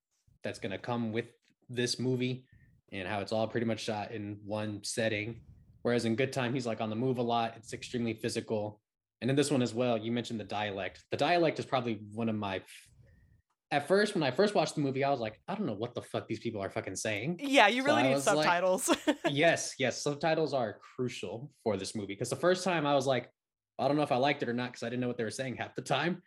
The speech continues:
Speaker 2: <laughs>
Speaker 1: And so this time around, you know, with the subtitles, it definitely makes a huge difference. And just the way that they,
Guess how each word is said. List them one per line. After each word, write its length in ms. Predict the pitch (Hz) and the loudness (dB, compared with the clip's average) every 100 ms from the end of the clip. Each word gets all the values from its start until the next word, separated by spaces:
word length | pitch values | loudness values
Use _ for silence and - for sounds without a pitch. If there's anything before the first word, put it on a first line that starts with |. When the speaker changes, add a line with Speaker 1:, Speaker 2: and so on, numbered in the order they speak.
| - - | -20 -10
Speaker 2:
<laughs> 460 | 247 - 294 403 - | -8 0 0 2 2
Speaker 1:
And 480 | - 110 110 113 | 2 2 0 -2
so 380 | - 127 117 107 - - | -2 2 2 0 0 4
this 180 | 196 | 4
time 200 | 196 165 | 4 0
around, 400 | 135 123 117 113 110 | 2 0 -2 -6 -8
you 80 | 110 | -8
know, 140 | 104 | -6
with 220 | 101 151 156 | 0 2 0
the 60 | |
subtitles, 640 | - 110 - 110 101 107 - | -2 -2 0 -4 -2 -8 -12
it 60 | _ _ _ _ _ _ | _ _ _ _ _ _
definitely 260 | 135 127 123 | 0 2 0
makes 200 | 110 110 | 0 -2
a 40 | |
huge 220 | 110 110 | -4 -2
difference. 500 | - 101 104 104 - - _ _ _ _ | -2 -4 -4 -6 -10 -16 _ _ _ _
And 500 | 110 107 101 101 104 - | -4 -2 -2 -4 -4 -2
just 180 | 131 | 0
the 80 | - | 2
way 400 | 120 127 131 127 | 4 4 4 2
that 180 | 113 107 | 0 -2
they, 380 | 113 110 107 | -2 -2 -6